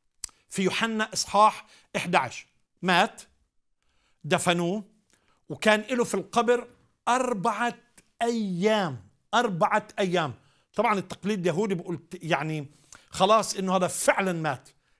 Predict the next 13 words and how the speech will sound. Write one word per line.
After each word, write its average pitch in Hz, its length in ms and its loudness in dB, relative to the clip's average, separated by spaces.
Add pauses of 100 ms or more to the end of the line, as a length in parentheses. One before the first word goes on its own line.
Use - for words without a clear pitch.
ليه؟ 220 220 2
لأنه 208 280 -4
بيبتدي 190 440 -4
الجسد 208 560 -4 (420)
يتحلل، 160 760 -2 (360)
الدم 196 380 -2
فسد، 139 540 -6 (960)
الشرايين، 196 600 0
كل 240 320 -2
ال-، 208 200 -2
الأعضاء 180 680 0
بتبتدي 190 520 -8
تتحلل. 160 920 -2